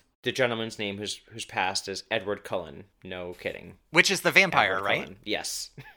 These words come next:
Speaker 1: <laughs>
Speaker 2: Okay, just
Speaker 1: So
Speaker 2: checking.
Speaker 1: just bear with me through that. So they go to the real Missus Cullen's apartment,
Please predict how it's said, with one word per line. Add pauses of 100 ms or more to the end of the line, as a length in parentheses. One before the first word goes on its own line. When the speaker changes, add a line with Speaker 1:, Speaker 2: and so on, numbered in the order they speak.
Speaker 1:
<laughs> (260)
Speaker 2:
Okay, (100)
just
Speaker 1:
So
Speaker 2:
checking.
Speaker 1:
just
bear
with
me
through
that.
So
they
go
to
the
real
Missus
Cullen's
apartment,